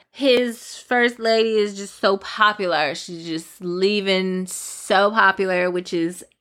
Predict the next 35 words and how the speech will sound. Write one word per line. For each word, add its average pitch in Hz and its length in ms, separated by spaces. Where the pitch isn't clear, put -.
absolutely 185 680
not 175 280
true 214 520
because 185 460
he 202 300
and 190 100
she 202 280
both 185 380
left 185 360
with 180 280
the 175 240
lowest 170 340
approval 175 480
ratings 160 580
of 170 340
a 151 260
president 156 640
and 151 160
a 147 140
first 147 400
lady. 143 480
And 139 320
honestly, 170 540
truly, 165 460
hers 165 640
probably 160 520
came 165 300
off 156 220
the 156 100
strength 147 540
of 147 180
her 151 180
terrible 147 480
Christmas - 480
decorations, - 1120